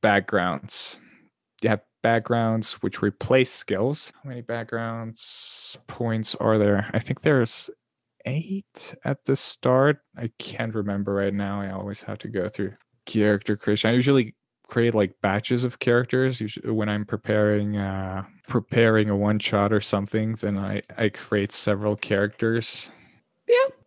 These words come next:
Speaker 2: they all
Speaker 1: And
Speaker 2: have been very interesting and unique.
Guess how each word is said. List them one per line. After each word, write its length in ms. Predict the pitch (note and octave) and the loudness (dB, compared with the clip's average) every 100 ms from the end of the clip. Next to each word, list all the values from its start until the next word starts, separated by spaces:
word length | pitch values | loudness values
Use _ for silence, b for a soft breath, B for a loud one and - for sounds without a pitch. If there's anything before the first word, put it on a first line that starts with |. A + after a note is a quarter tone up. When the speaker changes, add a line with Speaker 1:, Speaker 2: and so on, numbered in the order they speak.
| - | 6
Speaker 2:
they 200 | A#3 G#3+ | 6 8
all 180 | A3+ | 6
Speaker 1:
And 80 | A#3 | 6
Speaker 2:
have 160 | B3 G#3+ | 4 4
been 200 | A#3 A3 | 4 6
very 420 | A3 G#3+ G#3 G3+ | 6 8 8 6
interesting 680 | - A3 G#3 G#3+ - G#3 F#3 | 4 4 6 2 2 4 4
and 140 | F3 | 6
unique. 500 | E3+ E3+ D#3 - - | 4 6 4 0 -12